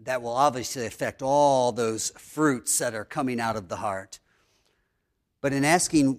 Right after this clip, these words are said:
"What do you want to change?" we rightly then follow up with chapter two, "Why?" Why, why do you want to change that area of your life that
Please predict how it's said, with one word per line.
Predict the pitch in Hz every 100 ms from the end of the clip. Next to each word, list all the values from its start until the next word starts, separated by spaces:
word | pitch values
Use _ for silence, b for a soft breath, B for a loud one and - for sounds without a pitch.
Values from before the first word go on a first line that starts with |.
| 120
"What | 160 190
do | 160
you | 139
want | 127 123
to | 127
change?" | - 151 127 135 131 123
we | 131
rightly | 120 139 156 131 127
then | 113 131 123 120
follow | - 139 127 120
up | 120
with | 113
chapter | - 135 120 117
two, | - 151 127 117 113 -
"Why?" | 117 151 160 85 - - - - _ _ _ _ _ _ _ _ _
Why, | - 160 208 156
why | 139 175 220
do |
you | 220
want | 202 202
to | 170
change | - - 214 185 147 131 - - -
that | 147 139 131 - _ _ -
area | 165 156 147
of | 147 123
your | 139
life | 131 123 107 98 -
that | 98 -